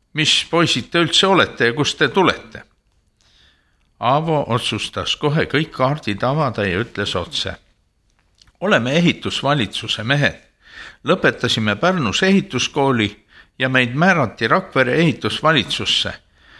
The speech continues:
Peame neli aastat õppekulusid tagasi teenima. Saime nii vähe palka, et jäime nälga." "Nüüd siis otsustasite jalga lasta?"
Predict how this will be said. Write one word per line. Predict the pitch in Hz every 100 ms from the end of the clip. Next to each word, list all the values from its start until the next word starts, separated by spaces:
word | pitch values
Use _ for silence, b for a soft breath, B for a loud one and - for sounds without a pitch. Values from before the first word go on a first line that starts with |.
| b _
Peame | 160 151 131
neli | 147 196 175
aastat | 165 151 - 131 113 - - -
õppekulusid | 175 175 - 131 147 120 104 110 -
tagasi | 185 170 110 107
teenima. | 95 104 98 90 80 80 _ _ b b b b
Saime | - 165 156 143
nii | 196 202
vähe | 190 160
palka, | 160 185 - 120
et | 110 156
jäime | 156 123
nälga." | 117 147 160 117 82 - - - _ _ _ _ _ _ _ _ _ _ _
"Nüüd | 104 113
siis | - 104 131
otsustasite | 135 - 113 - 107 104 - 139
jalga | 185 214 123 104
lasta?" | 82 - -